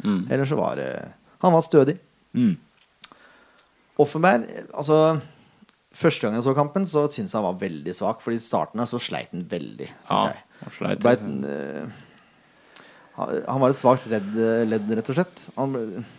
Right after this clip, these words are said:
Speaker 2: altså, han er ikke fysisk sterk nok ennå da, til å håndtere voksne fotballspillere, hvis jeg kan kalle det det.
Speaker 3: Nei.
Speaker 2: For han ble bare skuffet bort. Og så
Speaker 3: Mm.
Speaker 2: ferdig med det, liksom.
Speaker 3: For lett, rett og slett.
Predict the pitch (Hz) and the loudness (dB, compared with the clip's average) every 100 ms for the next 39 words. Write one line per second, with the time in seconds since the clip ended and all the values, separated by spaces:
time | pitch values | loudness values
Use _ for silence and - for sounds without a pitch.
0 | - _ _ _ _ _ _ _ _ _ | -20 _ _ _ _ _ _ _ _ _
1 | _ _ 117 143 139 - 151 - 117 151 | _ _ 0 4 4 2 0 0 -2 -2
2 | 147 - - 104 101 - 135 - 131 156 | -6 -6 -2 0 -2 -4 -4 0 2 4
3 | 135 104 120 123 127 - 123 120 110 87 | 4 4 6 6 4 0 -2 -2 -2 0
4 | 87 107 110 110 107 _ _ _ _ - | 2 2 4 2 -2 _ _ _ _ -20
5 | - - - 113 120 - - 110 110 110 | -20 -20 -18 -4 -2 -2 -4 -4 -4 -2
6 | 92 - 120 139 123 110 120 107 90 117 | -4 2 4 4 2 -2 -2 0 2 2
7 | 147 - - 107 131 127 120 131 123 117 | 0 -4 -8 -2 0 0 4 6 6 6
8 | 110 - 120 87 123 - - _ - - | 2 -2 -2 0 -2 -2 -18 _ -20 -14
9 | 87 - 107 110 110 85 98 95 95 95 | -14 -10 -6 0 2 2 0 0 0 0
10 | 101 101 101 98 113 143 - _ _ _ | 0 -2 -2 -2 -2 -2 -6 _ _ _
11 | _ _ _ - - _ _ _ - 123 | _ _ _ -20 -20 _ _ _ -2 0
12 | 92 - 110 110 113 123 - | 0 -2 -2 0 0 0 -2